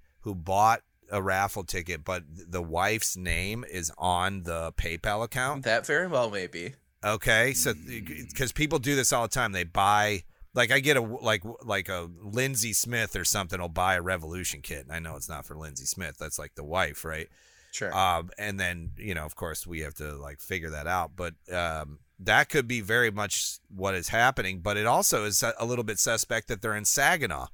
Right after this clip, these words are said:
Speaker 1: because they're
Speaker 2: Right,
Speaker 1: close to
Speaker 2: right.
Speaker 1: you. So it's like somebody in your family or a friend of a friend or something bought that ticket.
Speaker 2: Well, here's
Speaker 1: And
Speaker 2: what
Speaker 1: it's
Speaker 2: I'm thinking
Speaker 1: strange.
Speaker 2: is I had a lot of friends locally share that post,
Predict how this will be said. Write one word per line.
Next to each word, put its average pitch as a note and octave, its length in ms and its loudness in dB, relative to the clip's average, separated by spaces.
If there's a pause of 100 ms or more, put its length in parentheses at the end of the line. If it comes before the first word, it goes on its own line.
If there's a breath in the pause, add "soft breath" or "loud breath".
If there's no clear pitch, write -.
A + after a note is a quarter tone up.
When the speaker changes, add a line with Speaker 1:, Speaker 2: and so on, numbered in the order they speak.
(260 soft breath)
Speaker 1:
because C#3 240 4
they're C#3 100 10
Speaker 2:
Right, C3 100 8
Speaker 1:
close D3 320 6
to A#2 80 6
Speaker 2:
right. C3 80 2
Speaker 1:
you. A2 340 0 (340 soft breath)
So D3+ 140 4
it's C#3+ 140 4
like D3+ 180 4
somebody G3 560 6
in D#3 140 2
your C#3 180 4
family D3 640 2
or A#2 220 2
a G2 40 2
friend A#2 460 0
of A#2+ 100 -2
a G2+ 80 -2
friend G#2+ 400 0
or C3+ 60 -2
something C3 560 -4
bought F#2 320 2
that E2+ 240 -2
ticket. - 500 -6
Speaker 2:
Well, C#3 300 6
here's F#3+ 360 4
Speaker 1:
And F3+ 80 0
Speaker 2:
what A#2 100 4
Speaker 1:
it's A#2+ 80 10
Speaker 2:
I'm C3+ 80 4
thinking A2 220 0 (100)
Speaker 1:
strange. F#2 260 -2
Speaker 2:
is A2 320 4
I A#2+ 140 6
had D3+ 200 4
a C#3+ 60 4
lot A2+ 300 4
of A2 120 2
friends A2 600 2
locally G#2 640 -4
share G2+ 460 2
that G2 260 0
post, G2 520 0